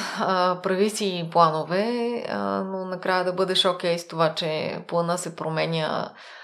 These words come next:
света се променя, ти се променяш и това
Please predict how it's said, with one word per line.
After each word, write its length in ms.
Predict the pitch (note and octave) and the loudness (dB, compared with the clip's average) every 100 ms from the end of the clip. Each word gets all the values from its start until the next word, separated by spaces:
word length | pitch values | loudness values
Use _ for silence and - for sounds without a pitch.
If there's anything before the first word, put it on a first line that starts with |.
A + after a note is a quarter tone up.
| - - - | -20 -10 -2
света 380 | F#3+ G3 A#3 | 0 6 6
се 180 | A3+ G#3+ | 6 0
променя, 800 | F3+ E3 D3+ D3 D#3+ F#3 G#3+ G#3+ - | -2 -2 0 0 0 0 -2 -6 0
ти 140 | A3+ | 2
се 180 | A#3 - | 2 0
променяш 800 | F3+ D#3+ C#3+ D3 G#3 - - - - - | 0 0 0 -2 2 4 4 2 -6 -12
и 160 | G3 | -10
това 520 | G3 F#3+ G3 G3+ - | 0 4 6 4 0